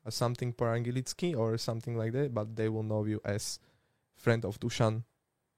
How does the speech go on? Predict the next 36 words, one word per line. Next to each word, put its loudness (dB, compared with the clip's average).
friend 2
of 2
P-, 2
P-, -2
P-, -6
Peter. 0
Oh, 4
you're 2
the 0
guy 2
that -4
records 4
video 4
with -8
them. -2
And 2
basically, 2
that's, 0
like, 0
not, 2
I 2
don't -2
want -4
to -2
say 2
ki-, -10
uh, -6
was -4
kill 2
my -2
c-, -12
career, 4
but 4
it's -4
very 4
limiting -4